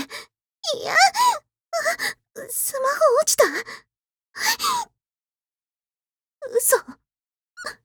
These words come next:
嘘でしょ。こんなの望んでなかった。いや、やめ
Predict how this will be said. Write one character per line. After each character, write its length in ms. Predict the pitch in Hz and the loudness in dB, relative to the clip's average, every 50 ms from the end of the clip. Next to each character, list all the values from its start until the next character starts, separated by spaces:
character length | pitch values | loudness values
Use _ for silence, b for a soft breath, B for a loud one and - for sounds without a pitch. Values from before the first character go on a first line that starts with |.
| _ _ _ _ _ _ _ _ _ _ _ - 539 | _ _ _ _ _ _ _ _ _ _ _ -18 -18
嘘 440 | 480 - - - - - 807 698 | -16 -16 -12 -8 -4 -2 0 2
で 100 | - 480 | 4 4
し 160 | 440 - - 480 | 4 4 4 2
ょ。 20 | |
こ 60 | 320 311 | 2 -2
ん 20 | 359 - b b b b b b b b _ _ _ _ _ _ _ _ _ _ _ _ _ _ - - - - - - 587 494 494 508 523 508 480 | -8 -18 b b b b b b b b _ _ _ _ _ _ _ _ _ _ _ _ _ _ -6 -2 -2 0 0 2 4 4 6 6 6 6 4
な 80 | 370 | 4
の 100 | 349 415 - - 392 | 2 -2 -8 -6 -6
望 240 | 415 - - - - | -6 -6 -8 -12 -8
ん 40 | - | -6
で 120 | 587 571 508 | -4 -4 -4
な 140 | 480 494 | -4 -6
か 160 | - - 587 539 | -4 -4 -4 -4
っ 40 | - - | 0 0
た。 100 | 440 349 | 0 0
い 40 | |
や、 40 | 269 | 0
や 40 | 277 | -2
め 60 | - | -8